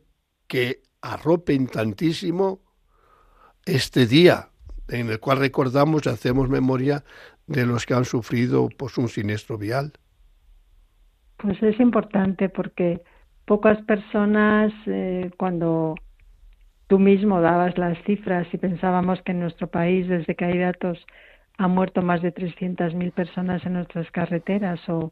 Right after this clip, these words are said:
Speaker 2: o han resultado heridas, pues más, con heridas graves más de un millón, pues pensemos que esas vidas, dices, bueno, pero ¿cómo es posible que con siniestros evitables hayan causado tanto sufrimiento, no?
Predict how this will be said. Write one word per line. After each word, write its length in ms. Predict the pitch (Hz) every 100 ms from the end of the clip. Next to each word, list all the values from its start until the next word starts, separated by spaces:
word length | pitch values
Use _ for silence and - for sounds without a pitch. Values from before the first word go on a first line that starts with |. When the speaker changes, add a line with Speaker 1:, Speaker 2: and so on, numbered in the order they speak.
| _ - - _ -
Speaker 2:
o 100 | 185
han 140 | 175
resultado 640 | 185 - 180 - 185 180
heridas, 440 | 170 180 185 170 160 -
pues 200 | 147 139
más, 280 | 156 165 165 - -
con 160 | 180 180
heridas 380 | 175 185 180 170
graves 320 | 185 180 170
más 220 | 175 165
de 120 | 175
un 100 | 170
millón, 440 | 175 170 175 175 - _ - - _ _ -
pues 180 | 190 170 - _ _ -
pensemos 520 | 180 165 196 208 214
que 100 | -
esas 320 | 180 202 190 185
vidas, 380 | - 196 202 202 -
dices, 320 | 208 - 165
bueno, 280 | 175 202 233
pero 160 | 190 185
¿cómo 200 | 190 196
es 80 | 175
posible 480 | 196 175 214 202
que 140 | 196 175
con 340 | 185 185 170 - _ _ _ -
siniestros 520 | 185 185 - 214 208
evitables 680 | 202 185 180 190 196 214 214 -
hayan 320 | 196 190 185
causado 340 | 190 175 190
tanto 320 | - 190 180 180
sufrimiento, 720 | 175 - 175 175 175 165 196
no? 200 | 196